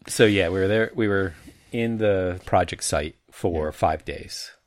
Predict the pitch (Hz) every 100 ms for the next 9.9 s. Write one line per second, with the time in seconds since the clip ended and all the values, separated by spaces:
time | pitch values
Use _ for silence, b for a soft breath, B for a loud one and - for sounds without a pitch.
0 | _ - 104 98 104 107 - 98 101 95
1 | 95 92 90 92 87 - 98 87 87 107
2 | 95 90 87 - 90 85 80 78 78 -
3 | 80 80 80 80 - 82 - 92 85 80
4 | 80 80 80 82 82 82 92 92 87 -
5 | 87 80 78 - 90 82 82 - b b
6 | 113 92 90 117 - - 101 92 87 90
7 | - _ _ _ _ _ _ - 202 180
8 | 135 92 82 - - - 113 123 107 160
9 | 139 127 104 104 110 95 92 87 95